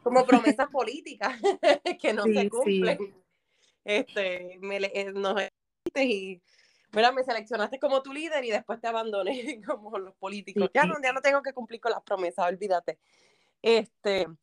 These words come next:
Speaker 1: pero no prometemos que en nuestro caso no, no. <laughs> No es una, no fue una falsa promesa de campaña. Teníamos
Speaker 2: No.
Speaker 1: toda la intención de regresar, pero pues el de-, el,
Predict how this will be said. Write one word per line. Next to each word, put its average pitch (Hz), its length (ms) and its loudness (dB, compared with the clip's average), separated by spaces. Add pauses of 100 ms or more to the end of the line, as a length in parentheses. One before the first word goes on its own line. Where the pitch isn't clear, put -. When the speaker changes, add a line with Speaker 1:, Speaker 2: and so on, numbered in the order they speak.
(180)
Speaker 1:
pero 214 160 0
no 196 140 2
prometemos 185 540 -4
que 214 60 -12
en 214 60 -2
nuestro 202 240 -6
caso 175 280 -4
no, 175 180 -2
no. 185 140 4
<laughs> 269 800 2 (680)
No 226 120 4
es 220 60 10
una, 240 280 6
no 214 160 2
fue 220 120 -4
una 220 140 4
falsa 196 360 0
promesa 190 400 -2
de 185 100 -2
campaña. 156 640 -6 (500)
Teníamos 208 360 4
Speaker 2:
No. 180 80 6
Speaker 1:
toda 208 240 2
la 214 80 0
intención 226 440 -6
de 254 100 -2
regresar, 302 440 -4
pero 233 220 -2
pues 220 300 -12
el 208 180 -4
de-, 190 160 -8 (140)
el, 196 400 -4